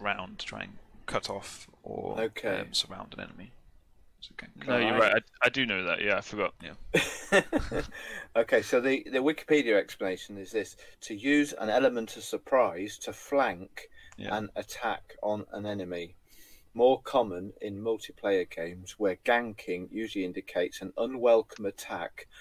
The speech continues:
Speaker 2: or an unwilling or unsuspecting participant. So that would ca-, agree with your explanation. What about griefing? 'Cause that's another.
Speaker 1: Yeah. Griefing i-
Speaker 2: Gankers and griefers,
Speaker 1: Yeah,
Speaker 2: um,
Speaker 1: it's kind of falls in line with trolling as well.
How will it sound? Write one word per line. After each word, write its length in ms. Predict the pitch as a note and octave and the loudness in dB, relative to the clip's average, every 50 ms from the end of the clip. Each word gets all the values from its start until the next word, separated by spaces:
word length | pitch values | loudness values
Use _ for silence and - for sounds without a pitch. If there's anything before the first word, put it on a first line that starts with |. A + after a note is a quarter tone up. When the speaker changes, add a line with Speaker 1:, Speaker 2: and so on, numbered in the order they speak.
| - - - | -20 -8 0
Speaker 2:
or 180 | - G#2 G#2+ | 2 2 2
an 100 | G2+ G2+ - - | 2 0 -2 0
unwilling 720 | A2+ A2+ A#2 A#2 A2 G#2 A#2 A2+ G#2 F#2 E2+ E2+ F2 F#2 F2+ | 0 0 0 -2 -2 4 4 4 6 4 2 0 -4 -6 -6
or 200 | - - F2+ - - - | -2 -2 -2 -2 0 -2
unsuspecting 1120 | G2+ G#2 G2 F#2+ - - F#2+ - - - - - G2+ - _ - - - - F2 F2 E2+ - - | -2 -2 -4 -8 -10 -12 -10 -10 -10 -6 -4 -4 -4 -4 _ -16 -16 -10 -10 -10 -10 -12 -16 -14
participant. 1040 | - - F#2 F2 - - - - - - - - - - E2 D2+ - - - - _ - | -10 -10 -10 -8 -10 -14 -14 -14 -16 -16 -18 -20 -20 -20 -20 -20 -20 -20 -20 -20 _ -12
So 160 | - - F#2 | -4 0 2
that 180 | F#2+ G2 - - | 2 2 0 -2
would 120 | F2 F2 - - - - _ _ - | -14 -16 -16 -20 -20 -20 _ _ -10
ca-, 140 | - - - - - | -6 -6 -6 -4 -4
agree 340 | - - - G#2+ G#2+ - - | -6 -6 -2 -2 0 0 0
with 260 | C#3+ F2+ - - - | -2 -4 -6 -6 -4
your 320 | F#2+ F#2+ F#2 F2+ - - - | -2 -2 -2 -2 -4 -6 -8
explanation. 580 | - - - - - F#2 F2+ F2 - - - - - - - - | -8 -8 -10 -12 -6 -6 -6 -4 -6 -8 -10 -10 -18 -14 -2 2
What 80 | - C#4 | 4 6
about 280 | - E3 C3 - - | 6 6 4 4 0
griefing? 800 | - - A#2 B2 C3+ C#3 C3 - - - F#2+ E2+ E2+ E2+ F2 F2+ F#2 _ _ _ | -4 -6 -2 0 0 0 -2 -4 -4 -2 -2 -2 -2 -4 -10 -14 -20 _ _ _
'Cause 140 | - - - | -18 -16 -14
that's 240 | - - - - - | -14 -14 -16 -16 -14
another. 360 | G2 G2+ G2 F#2+ F#2+ F#2 F2 F2 - - - _ _ _ - - - - | -10 -8 -6 -6 -4 -6 -6 -8 -12 -20 -20 _ _ _ -20 -20 -18 -10
Speaker 1:
Yeah. 220 | - A2 G#2+ F#2+ - - - _ - _ - | -8 -6 -6 -8 -8 -14 -18 _ -20 _ -12
Griefing 240 | - - B2+ B2 - C3+ | -6 -4 -2 2 4 6
i- 140 | C#3 D3 C#3 A2 | 6 6 6 4
Speaker 2:
Gankers 200 | - C#3+ - - | 2 0 0 0
and 160 | B2+ A#2+ A#2 | -4 -4 -4
griefers, 880 | - - A#2 A#2+ A#2+ A2+ G2+ - - - E2+ F2 - - - - - - - | -4 -4 -2 -2 -2 -2 -4 -6 -6 -6 -6 -6 -8 -12 -14 -14 -16 -10 -6
Speaker 1:
Yeah, 180 | A#2 G#2+ G#2 | -4 -4 -4
Speaker 2:
um, 260 | G2 F#2+ F#2 F#2+ F#2+ F#2+ - | -4 -4 -6 -8 -10 -12 -8
Speaker 1:
it's 140 | - A#2 - | -8 -8 -6
kind 200 | - - D#3+ D#3 | -4 -4 -2 -2
of 80 | D3 C3+ | -2 -2
falls 260 | - - C3 B2 A#2+ | -4 -6 -6 -6 -6
in 80 | A#2+ A2 | -6 -4
line 180 | G#2+ G#2+ G#2+ | -4 -4 -4
with 100 | G2+ G2+ | -4 -8
trolling 420 | - - A#2+ A2+ A2 A2+ B2 C3 C3+ - - - | -6 0 0 0 0 0 -4 -10 -12 -18 -18 -16
as 100 | G#2 - | -12 -8
well. 240 | G#2 G#2 A2 A2+ | -8 -8 -8 -8